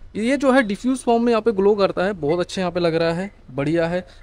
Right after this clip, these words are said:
ब्रेक लाइट्स की बात करेंगे, यहाँ पे छोटे-छोटे बल्ब यहाँ पे तीन दिए हैं, एलईडी में है, जब ब्रेक दबाएंगे तो ये जलेगा। रिवर्स लैंप यहाँ पे है, हैलोजन बल्ब के साथ है, और हैलोजन बल्ब में यहाँ पे टर्न इंडिकेटर दिया गया है, देख सकते हो काफ़ी अच्छे लग रहे हैं। यहाँ पे, यहाँ पे सेंसर एक, दो,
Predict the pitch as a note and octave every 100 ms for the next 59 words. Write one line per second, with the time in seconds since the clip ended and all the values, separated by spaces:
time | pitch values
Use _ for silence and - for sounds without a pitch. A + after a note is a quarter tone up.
0 | - C#3+ A#3+ C4+ C#4 C4+ D4 C4 B3 B3+
1 | B3+ A#3+ A#3+ B3 A3 A#3 A#3 A3+ A#3 G#3
2 | G#3 G3+ G3 G#3 G3 F#3+ F#3 F3+ F3+ -
3 | D#3+ F3 F3+ F3+ F3 G3+ F3+ D#3+ D3+ D#3+
4 | D#3+ D#3+ E3 F3+ E3+ C#3 B2 B2 B2+ -
5 | - _ D3+ G3 B3+ B3+ B3+ B3+ G#3 G3+
6 | G#3 G3 A#3 E3+ E3+ F3+ F3+ F3 F3 F3
7 | F3+ G#3+ F#3 D#3 F#3+ G3 F#3 F3 F#3 F3+
8 | F#3+ G#3+ F3 D3+ C#3+ C#3 C#3+ A3+ - C#3
9 | C3+ A#2+ B2 A#2 A#2 - - - - E3+
10 | F#3+ A3 - A3+ F3+ E3 G#3 F#3+ G#3 F#3
11 | F#3 F#3 F3 G3+ G#3+ - - - F3+ G#3+
12 | C#4+ - A3 G#3+ C4 A#3 G#3 A#3 G3 G#3
13 | A3+